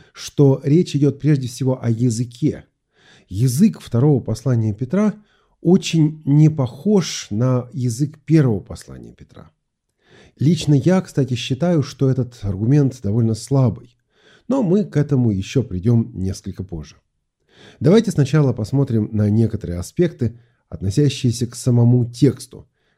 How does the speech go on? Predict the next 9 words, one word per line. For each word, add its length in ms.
к 80
содержанию 840
этого 300
письма. 460
Например, 640
здесь 460
есть 320
автобиографические 1300
подробности, 840